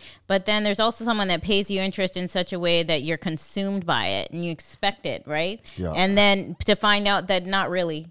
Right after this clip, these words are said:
Speaker 1: they don't really feel like
Speaker 2: I,
Speaker 1: that.
Speaker 2: I mean, I get all of this. I just don't understand why it's not, y-, you know, I guess, I don't know, whatever. I guess the youth always just turn, they, they coin terms that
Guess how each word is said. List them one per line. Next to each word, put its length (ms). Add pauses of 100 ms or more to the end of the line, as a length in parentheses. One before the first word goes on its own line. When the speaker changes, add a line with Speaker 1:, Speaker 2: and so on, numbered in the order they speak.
(520)
Speaker 1:
they 140
don't 160
really 240
feel 200
like 140
Speaker 2:
I, 60
Speaker 1:
that. 180
Speaker 2:
I 40
mean, 260
I 120
get 380
all 260
of 80
this. 220
I 100
just 240
don't 220
understand 800
why 380
it's 280
not, 220
y-, 240
you 160
know, 100
I 120
guess, 220
I 100
don't 100
know, 100
whatever. 300
I 100
guess 200
the 120
youth 720
always 460
just 340
turn, 540
they, 280
they 200
coin 360
terms 400
that 200